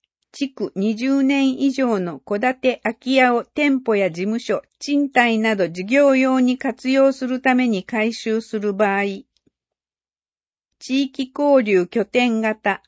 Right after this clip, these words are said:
築二十年以上の戸建て空き家を自治会やエヌピーオーなど、地域を基盤として活動する地域団体などが地域交流拠点として活用するために改修する場合。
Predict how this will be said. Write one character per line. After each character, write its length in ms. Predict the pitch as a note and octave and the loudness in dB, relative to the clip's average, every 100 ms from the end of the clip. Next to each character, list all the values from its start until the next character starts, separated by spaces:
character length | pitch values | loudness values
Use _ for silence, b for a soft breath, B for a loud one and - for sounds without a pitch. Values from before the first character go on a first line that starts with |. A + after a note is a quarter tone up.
| _ _ _ _ _ _ _ _ _ | _ _ _ _ _ _ _ _ _
築 360 | - C4+ - G3 | -8 -6 -6 -6
二 200 | G3 A3 | -2 -2
十 280 | G#3+ C#4 C#4 | -2 -2 0
年 360 | C4+ C#4 C4 | 2 2 0
以 120 | C4+ B3+ | 0 0
上 260 | C4 A3+ | 0 0
の 200 | F#3 D#3+ - | -2 -6 -6
戸 140 | G#3+ | -2
建 180 | B3+ C4 | -2 0
て 160 | C4+ - | -2 -2
空 120 | A#3+ | -4
き 180 | - B3 | -2 2
家 140 | B3+ | 4
を 180 | B3 A#3 _ _ _ - | 2 -2 _ _ _ -8
自 100 | G#3+ | -8
治 160 | - C4+ | -8 -2
会 260 | D4 B3 | 2 4
や 160 | G#3+ F#3+ - | 4 0 0
エ 80 | |
ヌ 180 | G#3 B3+ | -2 -2
ピ 320 | C4 C4 C4 | -2 -2 0
ー 40 | C4 | 0
オ 180 | B3 A#3 | 0 0
ー 20 | |
な 160 | G#3 | 0
ど、 160 | E3 D3+ _ _ _ - | -2 -4 _ _ _ -12
地 280 | - C#4+ | -2 0
域 300 | C4 - G#3 | 0 -2 0
を 80 | F#3 | 0
基 180 | - G3+ | -2 -2
盤 280 | A3+ B3+ B3+ | 0 0 0
と 160 | A#3+ | -2
し 100 | B3 | -4
て 160 | - B3 | -4 -6
活 340 | B3 A3 B3 | -4 -6 -4
動 220 | A#3+ B3 B3+ | 0 2 0
す 200 | - A#3 | -4 -6
る 200 | A3 - | -6 -6
地 280 | - B3 | -6 -2
域 240 | C4 C4 C4 | -2 -4 0
団 280 | C#4 C4+ B3 | 2 2 0
体 280 | A#3+ G#3+ | 0 0
な 160 | G#3 G#3 | 0 -2
ど 160 | G3 F3 | -2 -2
が 220 | E3+ - _ _ _ | -4 -8 _ _ _
地 240 | - D4 | -2 0
域 260 | B3+ - F3+ - | 0 -6 -14 -2
交 280 | C#4 D4 C4 | 0 2 0
流 240 | C#4 C#4 | 0 -2
拠 180 | - D4 | -2 -2
点 320 | C#4+ A#3+ A3+ | 0 -2 -2
と 140 | G3+ | -4
し 100 | F#3+ | -6
て 140 | - F3+ | -6 -6
活 340 | F#3+ F3+ - | -6 -10 -4
用 220 | C4 B3 | 0 2
す 160 | C4 C4+ | 0 -4
る 120 | B3 | -6
た 160 | B3 A#3 | -4 -2
め 140 | A#3+ | -2
に 160 | A3 E3+ | -2 -4
改 320 | - G#3 A3+ | -8 -6 -6
修 300 | A3 A#3 A3 | -6 -6 -6
す 180 | A3 G#3 | -6 -8
る 160 | G3+ | -6
場 280 | F#3+ F3 | -4 -2
合。 20 | F3 | -2